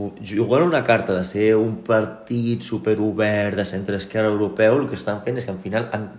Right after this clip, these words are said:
han diluït, han diluït tot, i no són ni un partit ni de centre-esquerra, no són tampoc un partit nacionalista,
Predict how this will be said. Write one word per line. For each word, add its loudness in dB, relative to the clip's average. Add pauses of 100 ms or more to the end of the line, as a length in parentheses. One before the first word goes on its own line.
han -2
diluït, -2
han -2
diluït 0
tot, 2 (600)
i 0
no 4
són 2
ni -2
un 0
partit -2
ni -6
de -6
centre-esquerra, 0
no -2
són -4
tampoc -2
un -8
partit -6
nacionalista, -4